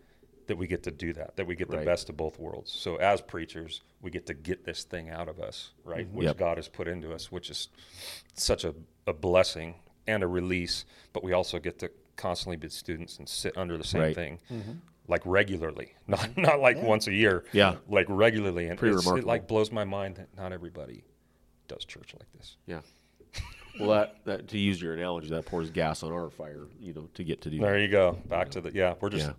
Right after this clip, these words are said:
Speaker 1: everyone's just dousing everyone with gas around here.
Speaker 2: <laughs>
Speaker 1: Yeah, violent.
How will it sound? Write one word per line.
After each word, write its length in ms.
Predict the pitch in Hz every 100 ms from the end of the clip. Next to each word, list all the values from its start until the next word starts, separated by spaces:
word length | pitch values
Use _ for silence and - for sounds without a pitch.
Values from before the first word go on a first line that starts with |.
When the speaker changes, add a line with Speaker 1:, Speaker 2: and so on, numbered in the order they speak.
| -
Speaker 1:
everyone's 260 | 95 98 92
just 160 | 95 82 - -
dousing 400 | 90 95 110 90
everyone 340 | 92 92 92
with 140 | 87
gas 280 | 80 90 92
around 260 | 107 87 82
here. 220 | 90 85 - -
Speaker 2:
<laughs> 520 | - - - 107 _ 95
Speaker 1:
Yeah, 180 | 85 85 -
violent. 380 | 92 90 87